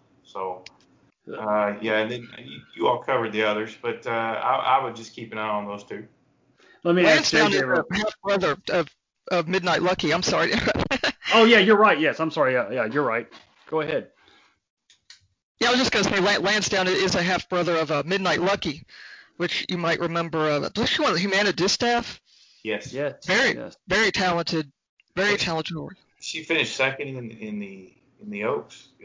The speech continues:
Speaker 1: She was one of the favorites in the Kentucky Oaks.
Speaker 3: Yeah.
Speaker 1: I don't know if she finished second, but she was, she was well thought of.
Speaker 2: I, I should mention Gunite at race two, going back to race two. I know we weren't talking about that, but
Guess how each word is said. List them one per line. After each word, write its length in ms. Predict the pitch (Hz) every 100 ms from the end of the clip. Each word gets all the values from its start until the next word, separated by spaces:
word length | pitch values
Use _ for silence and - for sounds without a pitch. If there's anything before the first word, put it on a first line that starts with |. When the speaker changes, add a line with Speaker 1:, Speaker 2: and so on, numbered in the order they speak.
| 107
Speaker 1:
She 160 | 104 117
was 120 | 120
one 160 | 135 123
of 60 |
the 60 | 135
favorites 280 | 135 120 110
in 60 |
the 40 | 104
Kentucky 360 | - 117 104
Oaks. 340 | 107 - - - - _ _ _ _ -
Speaker 3:
Yeah. 160 | 165 151 - _ _ _ _
Speaker 1:
I 80 | 127
don't 100 | 120
know 40 |
if 60 | 107
she 100 | -
finished 240 | 120 104
second, 320 | 120 113 107 95
but 80 |
she 240 | - 127 110
was, 140 | 92
she 200 | - 110
was 260 | 95 - - _ _ _ _ _ _
well 160 | 104 98
thought 280 | - 104 95
of. 180 | 92 - _ _ _ _ _ _ _ _ _ -
Speaker 2:
I, 260 | 131 139
I 20 |
should 220 | 143 165 135
mention 360 | 143 139 123
Gunite 460 | 110 127 120 117 120
at 100 | -
race 260 | 117 113
two, 160 | - 117
going 240 | 117 113
back 240 | 110 117 117
to 60 |
race 280 | 107 107 98
two. 260 | - 113 107
I 40 |
know 80 | 110
we 120 | 110
weren't 280 | 110 110 104
talking 280 | 117 113 113
about 160 | 104
that, 220 | 110 107 104
but 200 | 104